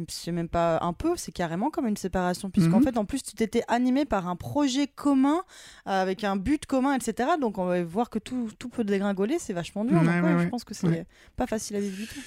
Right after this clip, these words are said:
Speaker 2: Pas forcément facile, mais, euh... mais après, je... Je suis... je suis, je suis passé à autre chose, mais
Speaker 1: Mais ça,
Speaker 2: l'envie
Speaker 1: ça
Speaker 2: était toujours là.
Speaker 1: J'allais te demander si ça allait, euh, par rapport à tout ça, euh.
Speaker 2: Euh... je le vis plutôt bien. Évidemment, c'était, euh, une expérience assez, euh,
Speaker 1: Douloureuse.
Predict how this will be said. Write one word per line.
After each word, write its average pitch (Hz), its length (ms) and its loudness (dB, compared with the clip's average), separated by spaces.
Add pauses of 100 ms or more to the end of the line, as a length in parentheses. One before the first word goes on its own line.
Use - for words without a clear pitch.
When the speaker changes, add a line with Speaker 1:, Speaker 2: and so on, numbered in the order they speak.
(280)
Speaker 2:
Pas 165 120 0
forcément 156 420 2
facile, 190 560 2
mais, 151 160 4
euh... 131 460 4 (180)
mais 160 80 2
après, 151 320 0
je... 160 340 -4
Je 151 80 -10
suis... 175 320 -6
je 165 60 -12
suis, 196 300 -12
je - 60 -12
suis - 120 -8
passé 339 260 -2
à 269 40 2
autre 196 100 0
chose, 233 260 2 (140)
mais 151 220 0
Speaker 1:
Mais 151 60 6
ça, 160 80 6
Speaker 2:
l'envie 165 120 2
Speaker 1:
ça 202 60 2
Speaker 2:
était 175 160 -2
toujours 139 280 2
là. 180 160 0
Speaker 1:
J'allais 220 140 0
te 226 60 0
demander 220 260 2
si - 140 -10
ça 208 120 0
allait, 202 260 2
euh, 165 480 0
par 165 120 -4
rapport 170 240 -4
à 170 80 -2
tout 170 140 -12
ça, 185 140 -6
euh. 165 280 -4 (580)
Speaker 2:
Euh... 151 520 4 (360)
je 175 200 0
le 165 80 4
vis 170 140 0
plutôt 262 340 0
bien. 180 260 2
Évidemment, 190 380 0
c'était, 160 300 2
euh, 143 360 4
une 147 80 4
expérience 151 400 0
assez, 147 240 2
euh, 139 300 2 (160)
Speaker 1:
Douloureuse. 180 520 -6